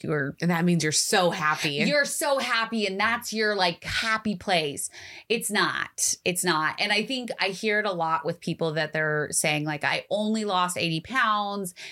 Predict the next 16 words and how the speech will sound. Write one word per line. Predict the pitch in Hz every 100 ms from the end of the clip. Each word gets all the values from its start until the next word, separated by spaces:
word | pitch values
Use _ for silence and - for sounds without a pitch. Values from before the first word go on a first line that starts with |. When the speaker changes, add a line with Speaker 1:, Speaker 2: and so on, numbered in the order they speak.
| -
Speaker 1:
and | - 180 170 165 160 156
I | 170
really | 165 170 208 208
like | 180 175
to | 175
get | 165 -
down | 151 151
to | 151
this | 190 202
weight." | - 190 180 175 175
And | - 160
it's | 151
like, | 165 151 - - - - _
but | - 226 214 208 - _ _ _ _ _ _ _ _ _ _ - 175
do | 269
you? | 320 359 370 370 370